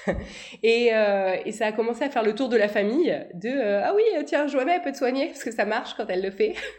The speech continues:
<laughs> Et, euh, et du coup, ben, c'est, c'est, ça a débuté comme ça, où en fait je me suis dit que j'arrivais à... à utiliser l'énergie de mes mains et je voyais des choses que les autres voyaient pas, mais que visiblement c'était vrai.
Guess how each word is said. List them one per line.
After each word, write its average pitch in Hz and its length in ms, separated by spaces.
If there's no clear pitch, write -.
<laughs> - 580
Et, 240 300
euh, 208 500
et 226 80
du 226 120
coup, 320 140
ben, 226 180
c'est, 220 420
c'est, 202 320
ça 196 220
a 202 80
débuté 254 420
comme 247 160
ça, 226 220
où 208 160
en 165 80
fait 262 100
je 269 120
me 196 80
suis 185 180
dit 240 100
que 175 220
j'arrivais 180 480
à... 147 320
à 170 400
utiliser 220 400
l'énergie 202 360
de 208 40
mes 190 100
mains 202 240
et 226 140
je 175 100
voyais 214 240
des 226 120
choses 240 260
que 214 80
les 196 160
autres 226 120
voyaient 208 220
pas, 247 160
mais 226 200
que 208 80
visiblement 233 720
c'était 311 480
vrai. 170 360